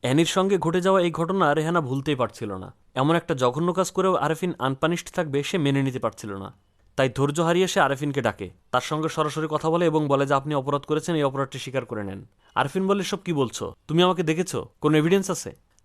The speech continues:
রেহানা বলে, "আমি নিজের চোখে দেখেছি।" আরেফিন তাকে বলে, "বেশি বাড়াবাড়ি করো না, এর ফল ভালো হবে না।" এই বলে সে চলে যায়। তখন রেহানা আরেফিনকে ভয় দেখায় যে, "আমি তোমার ওয়াইফকে বলে দিব।" আরেফিন তাকে বলে, "রেহানা, তোমার আরও একটু সচেতন হওয়া উচিত ছিল।"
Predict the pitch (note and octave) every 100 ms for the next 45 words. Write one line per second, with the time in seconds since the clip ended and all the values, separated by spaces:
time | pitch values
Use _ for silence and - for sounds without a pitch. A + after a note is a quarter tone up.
0 | B2 C3 E3 E3+ F3 D#3+ D3+ C#3+ D3+ C3+
1 | A#2+ A2 - E2+ _ _ A#2 B2+ D#3 E3
2 | D#3+ E3+ F3 D#3 D#3 C3+ C3+ C3+ A#2+ G#2
3 | F#2+ F#2 A#2 - B2+ A#2 A#2 G#2+ F#2+ -
4 | _ _ _ C3+ C#3 C#3+ C#3+ - G#2+ F#2
5 | F#2 - C3+ - D#3 E3 E3+ E3 D3 D3
6 | E3 E3 D3 D3+ D3+ D#3 D#3 D3 D3+ B2+
7 | B2 - B2+ A2 G2+ G2 G2+ - _ _
8 | - A#2+ C3+ E3+ E3+ E3 E3+ E3 D3+ D#3
9 | B2+ C#3 C#3+ C3 C#3+ D3 C#3+ C3 C#3+ C#3
10 | B2+ A#2+ - - G#2+ G2